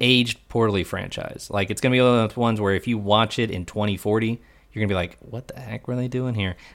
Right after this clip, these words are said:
I think Meet the Parents has an element of it'll, it'll stand up to time. Like, some things are gonna be awkward, probably,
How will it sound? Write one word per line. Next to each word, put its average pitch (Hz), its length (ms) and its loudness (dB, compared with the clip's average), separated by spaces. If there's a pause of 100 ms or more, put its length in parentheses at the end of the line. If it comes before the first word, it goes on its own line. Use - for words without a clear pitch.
I 123 80 0
think 165 160 2
Meet 160 220 4
the 175 60 2
Parents 131 680 2 (320)
has 110 540 2 (160)
an 107 140 -6 (140)
element 143 640 4 (140)
of 110 580 6 (840)
it'll, 117 240 2 (160)
it'll 117 300 0
stand 101 280 0
up 90 140 -2
to - 80 -10
time. - 320 -12 (300)
Like, 104 280 2 (200)
some 147 280 4
things 139 220 4
are 139 60 4
gonna 127 160 4
be 123 100 6
awkward, 113 420 2
probably, 110 460 4